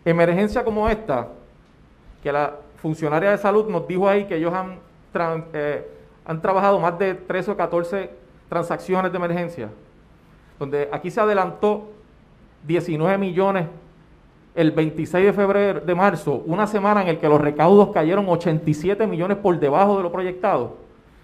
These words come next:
y que el secretario de la Gobernación no tenga conocimiento de eso. Lo único que yo puedo concluir es que quien único lo sabía era la gobernadora de Puerto Rico.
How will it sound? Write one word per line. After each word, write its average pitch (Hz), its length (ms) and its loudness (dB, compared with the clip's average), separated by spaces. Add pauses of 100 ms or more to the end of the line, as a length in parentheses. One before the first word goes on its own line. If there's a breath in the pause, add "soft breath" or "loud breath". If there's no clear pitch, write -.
y 170 120 -6
que 165 80 0
el 156 60 -2
secretario 156 400 0
de 214 40 6
la 214 80 4
Gobernación 185 420 0
no 190 140 -4
tenga 208 260 0
conocimiento 175 680 -4
de 202 160 2
eso. 139 260 -4 (420 soft breath)
Lo 151 160 4
único 214 300 4
que 175 100 -2
yo 185 120 -2
puedo 190 180 0
concluir 190 640 0 (1160)
es 175 80 2
que 180 140 -2
quien 151 220 -4
único 220 240 -2
lo 202 100 0
sabía 202 440 2 (400)
era 175 160 0
la 180 100 4
gobernadora 135 460 0
de 143 60 0
Puerto 143 260 -6
Rico. 110 280 -16